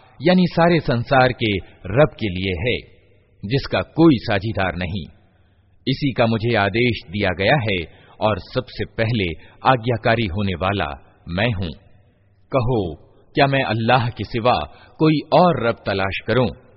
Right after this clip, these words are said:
हालांकि वही हर चीज का रब है। हर आदमी जो कुछ कमाता है, उसका जिम्मेदार वो खुद है। कोई बोझ उठाने वाला दूसरे का बोझ नहीं उठाता।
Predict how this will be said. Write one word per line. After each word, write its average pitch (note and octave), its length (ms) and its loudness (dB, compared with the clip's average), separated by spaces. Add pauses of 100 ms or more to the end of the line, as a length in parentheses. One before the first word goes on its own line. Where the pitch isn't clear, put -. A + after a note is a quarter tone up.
(220)
हालांकि B2 360 0
वही G#2+ 340 -2 (380)
हर C3+ 160 0
चीज C#3+ 380 -4
का - 140 -4
रब F#2+ 260 -2 (100)
है। E2+ 80 -2 (680)
हर C#3 180 2
आदमी G2+ 380 0 (260)
जो B2+ 180 2
कुछ - 200 -2
कमाता G#2+ 400 0 (140)
है, F2 80 0 (440)
उसका B2 260 0
जिम्मेदार G2+ 600 0
वो E2 160 -4 (120)
खुद D3+ 180 0
है। E2 220 -4 (640)
कोई C#3 240 2
बोझ C#3+ 340 6
उठाने G2+ 340 -4
वाला G2 340 0 (380)
दूसरे F3+ 380 2
का A#2 160 0
बोझ A2+ 260 0 (120)
नहीं F#2+ 260 0
उठाता। F2+ 420 -6